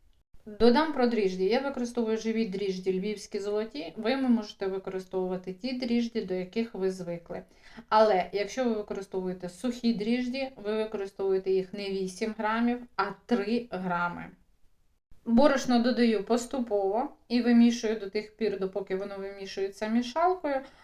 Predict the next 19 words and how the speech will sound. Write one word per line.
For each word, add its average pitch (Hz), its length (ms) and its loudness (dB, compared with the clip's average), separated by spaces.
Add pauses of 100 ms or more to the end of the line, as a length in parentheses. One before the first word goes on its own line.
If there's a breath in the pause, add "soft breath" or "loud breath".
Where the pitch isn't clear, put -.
(120 loud breath)
а 226 140 6
потім 262 420 2
переходжу 214 580 -2
на 190 260 -2
ручний 196 500 -8
заміс. 175 640 -10 (800)
При 311 160 6
переході 247 500 4
на 233 140 8
ручний 254 460 4
заміс 220 600 2
додаю 233 720 4
олію, 214 480 2
яка 220 300 2
в 220 40 -2
нас 226 300 -2
іде 214 240 2
в 214 60 -4
рецепті, 214 760 -4